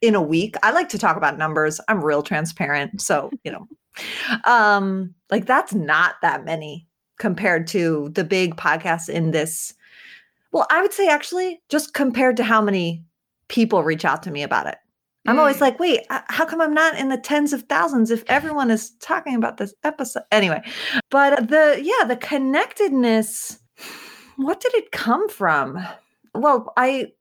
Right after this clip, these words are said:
Speaker 1: right before I started my business, I was working for one of the better known people in the, like, info product space, Laura
Speaker 2: Mm.
Speaker 1: Roeder,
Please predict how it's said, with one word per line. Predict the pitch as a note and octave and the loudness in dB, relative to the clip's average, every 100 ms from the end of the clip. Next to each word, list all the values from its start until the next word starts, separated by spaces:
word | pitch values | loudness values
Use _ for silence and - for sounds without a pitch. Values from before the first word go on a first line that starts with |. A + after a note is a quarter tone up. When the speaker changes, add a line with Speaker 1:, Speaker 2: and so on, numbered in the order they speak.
| _ _ - | _ _ -12
Speaker 1:
right | G3 E3+ A#3 E4+ | -10 0 2 2
before | G#4 D4 | 2 2
I | B3+ | 2
started | A3 G#3 | 2 0
my | F3+ | 2
business, | A3+ C4+ G#3+ G#3 | 0 0 0 0
I | |
was | E3+ | 0
working | D#3+ G#3+ A3+ F3 | 2 0 0 -2
for | D#3+ D#3+ D3+ | 0 0 0
one | D#3 F3+ | 0 0
of | F3+ | 0
the | F3 | 0
better | E3 D#3 E3+ | 2 2 2
known | E3 D#3 D#3+ | 2 0 -2
people | D#3+ G#3 F#3 D#3 | -2 0 0 0
in | - E3+ D#3+ | 0 0 0
the, | D#3 D3+ | 2 0
like, | C#3 C3+ - | 0 -2 -2
info | F3+ F#3 F3+ | -2 0 0
product | - C#3 C#3 | 0 -2 -2
space, | - D#3+ B2+ - | -4 -4 -4 0
Laura | E3+ D#3+ D3+ | 2 2 4
Speaker 2:
Mm. | |
Speaker 1:
Roeder, | E3 D#3+ E2 | 2 2 0